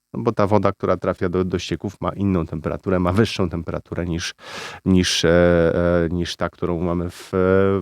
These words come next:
wodociągach. Więc można z niej jeszcze odzyskiwać ciepło. Jest naprawdę szereg różnych możliwości technicznych w tej chwili dostępnych, z których warto skorzystać i, o, w tym planowaniu gospodarki ściekowej uwzględnić.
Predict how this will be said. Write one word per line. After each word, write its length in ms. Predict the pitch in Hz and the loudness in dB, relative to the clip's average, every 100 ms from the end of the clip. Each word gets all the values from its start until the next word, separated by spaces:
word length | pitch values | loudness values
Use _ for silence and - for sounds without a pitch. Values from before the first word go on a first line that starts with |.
| 90 | -2
wodociągach. 680 | 101 107 104 76 67 - - - - - - | 0 0 0 -4 -4 -14 -20 -20 -20 -20 -8
Więc 180 | 90 - - | -6 -6 0
można 380 | 107 110 104 98 | 4 4 4 2
z 60 | |
niej 140 | 104 98 | 2 0
jeszcze 240 | 90 - | 0 -4
odzyskiwać 480 | 87 92 - 92 95 | -6 -8 -10 -6 -6
ciepło. 320 | - - - | -6 -10 0
Jest 220 | 110 117 | 0 2
naprawdę 360 | 117 113 131 127 | 2 2 2 2
szereg 340 | - 127 113 | 2 0 2
różnych 380 | 120 123 113 104 | 2 2 2 0
możliwości 580 | 101 95 101 98 95 95 | -2 -2 0 0 -2 -4
technicznych 500 | 90 - 90 - 101 | -6 -4 -6 -6 -8
w 60 | - | -2
tej 140 | 101 | -2
chwili 280 | - 85 85 | -2 -4 2
dostępnych, 540 | 104 - 85 76 107 - - - - - - _ | 2 2 -2 -2 -8 -10 -20 -18 -16 -16 -18 _
z 100 | - | 0
których 240 | 120 107 | 4 6
warto 300 | 101 123 120 | 6 4 2
skorzystać 600 | - 107 98 95 135 - - - - _ | -4 -4 -4 -2 -4 -4 -12 -20 -20 _
i, 160 | 127 127 - | -2 -2 2
o, 300 | 123 127 113 | 4 6 4
w 120 | - | 0
tym 220 | 170 170 - | 2 2 2
planowaniu 960 | 139 131 120 104 127 135 117 104 95 95 | 2 4 4 4 4 6 6 6 4 2
gospodarki 560 | 95 107 107 98 98 113 | 0 -2 -2 -2 -2 -6
ściekowej 420 | - - 87 95 104 | -6 -4 0 0 0
uwzględnić. 600 | 95 82 71 - - | -4 -2 -4 -6 -18